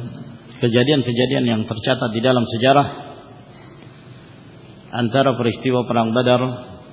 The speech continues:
dengan peristiwa Perang Uhud.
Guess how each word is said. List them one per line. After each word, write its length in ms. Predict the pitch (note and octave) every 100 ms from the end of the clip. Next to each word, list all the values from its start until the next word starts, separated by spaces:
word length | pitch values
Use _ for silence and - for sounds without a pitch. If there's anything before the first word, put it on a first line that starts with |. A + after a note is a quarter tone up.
| - - - - - - - - - - - - - - A#2+
dengan 240 | A#2+ G#2+
peristiwa 480 | G#2+ G2+ B2 A2+ G#2+
Perang 480 | A2 G#2+ A2 G#2 B2+
Uhud. 300 | A#2 B2+